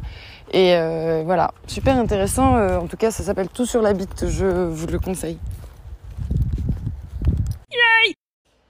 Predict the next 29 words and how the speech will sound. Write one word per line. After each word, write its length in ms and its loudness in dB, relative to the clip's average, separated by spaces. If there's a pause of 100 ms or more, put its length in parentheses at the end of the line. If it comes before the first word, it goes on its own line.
(300)
Après 240 -2
trois 280 2
heures 100 4
de 80 2
marche, 480 2
je 60 0
viens 180 2
d'arriver 420 4
à 120 6
Pommevic 720 4 (200)
pour 120 2
prendre 260 2
une 260 2
noisette 840 2
et 240 4
une 240 0
chocolatine. 1000 2 (1200)
Voilà, 300 0 (260)
je 60 -8
suis 180 -6 (100)
trop 140 0
contente 380 0
d'avoir 260 4
marché 500 0 (760)
trois 280 2
heures 120 2
non-stop 500 2
avec 180 2
Charlie, 480 -2